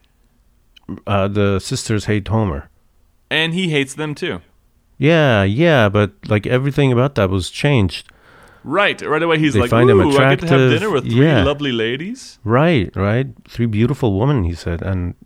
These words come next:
Speaker 1: he's never
Speaker 2: Mm-hmm.
Speaker 1: that happy.
Speaker 2: No. And they, and, like, one said, like, "Hey, stop drooling," <laughs> over
Speaker 1: Right.
Speaker 2: Homer. <laughs>
Speaker 1: Exactly. The other one was like, "Who's, look who's talking," or something like that.
Speaker 2: So,
Speaker 1: Um,
Speaker 2: uh,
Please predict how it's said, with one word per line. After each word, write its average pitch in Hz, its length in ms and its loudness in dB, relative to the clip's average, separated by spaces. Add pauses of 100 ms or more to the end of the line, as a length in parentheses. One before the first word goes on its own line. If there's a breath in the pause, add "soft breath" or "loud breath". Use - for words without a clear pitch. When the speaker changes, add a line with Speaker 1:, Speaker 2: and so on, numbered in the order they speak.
Speaker 1:
he's 98 220 -4
never 127 240 2
Speaker 2:
Mm-hmm. 131 60 -2
Speaker 1:
that 85 160 0
happy. 85 380 -4 (760 soft breath)
Speaker 2:
No. 160 240 -4 (300)
And 123 120 -4
they, 120 140 -4
and, 123 260 -6
like, 113 220 -6
one 117 220 -4
said, 113 260 -6
like, 110 160 -4
"Hey, 117 160 -4
stop 113 320 -6
drooling," 110 440 -4 (160)
<laughs> - 200 -12
over 107 220 0
Speaker 1:
Right. 131 320 4
Speaker 2:
Homer. 120 480 -6 (140)
<laughs> - 120 -16
Speaker 1:
Exactly. 98 800 -4
The 92 180 -6
other 101 160 -4
one 104 180 -2
was 95 140 -6
like, 92 200 -4
"Who's, - 360 -18
look 95 380 -6
who's 110 200 -4
talking," 107 520 -8
or 82 80 -6
something 85 280 -10
like 87 140 -10 (100)
that. - 220 -16 (840 soft breath)
Speaker 2:
So, - 360 0
Speaker 1:
Um, 90 160 -8
Speaker 2:
uh, - 80 -16